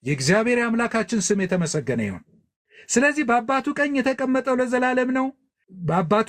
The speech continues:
ቀኝ የተቀመጠበት ምክንያት ደግሞ ሲያማልድ ዘህይወት በ-፣ ዘወትር በህይወት ይኖራል በማለት የሊቀ ካህናትነቱን ስራ ይገልጣል ማለት ነው። ይሄ እንቱካኔ ይማልዳል የሚባለው ነገር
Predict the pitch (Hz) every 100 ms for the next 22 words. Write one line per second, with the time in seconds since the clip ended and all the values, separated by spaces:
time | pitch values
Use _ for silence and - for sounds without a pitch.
0 | 254 269 285 277 254 262 254 254 254 226
1 | 254 247 254 247 254 254 240 233 233 254
2 | - 233 233 233 240 247 220 220 226 233
3 | 220 190 226 151 - 156 220 220 220 196
4 | 190 202 196 202 190 208 202 214 233 262
5 | 302 _ _ - _ 127 123 214 302 302
6 | 285 - 233 226 208 185 185 165 147 127
7 | 104 90 _ _ _ _ - - 160 269
8 | 349 - _ _ _ 135 233 190 135 -
9 | 98 90 87 - - _ _ _ _ _
10 | - 151 208 185 196 185 190 190 160 110
11 | 139 160 175 175 190 180 147 151 160 160
12 | 180 185 208